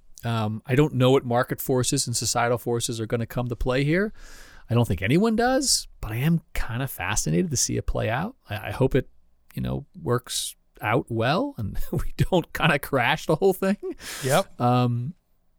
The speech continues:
Speaker 1: but I'm sort of optimistic that we're gonna get some cool solutions to this whole thing. And I don't know. I don't know if it's panelization, modularization, or what.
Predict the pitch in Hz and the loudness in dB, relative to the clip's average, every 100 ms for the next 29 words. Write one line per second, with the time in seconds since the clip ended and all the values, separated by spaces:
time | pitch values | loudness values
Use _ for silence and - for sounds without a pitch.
0 | _ _ _ _ - - 135 127 - 165 | _ _ _ _ -6 2 4 4 4 4
1 | 156 151 139 147 - 139 104 104 110 120 | 4 4 4 2 2 -2 -2 -2 -2 -2
2 | - 107 - 123 120 123 123 - 123 - | -2 -2 0 2 2 2 0 -2 -6 -6
3 | 101 98 104 98 - 95 92 127 165 175 | -8 -6 -6 -6 -8 -8 -6 -2 0 -2
4 | 92 117 123 117 - 113 113 110 107 113 | -2 -2 -2 -2 0 0 0 -2 -2 -2
5 | - 120 98 98 110 107 107 107 - 104 | -4 -4 -4 -4 -6 -6 -6 -6 -6 -6
6 | 95 110 | -6 -6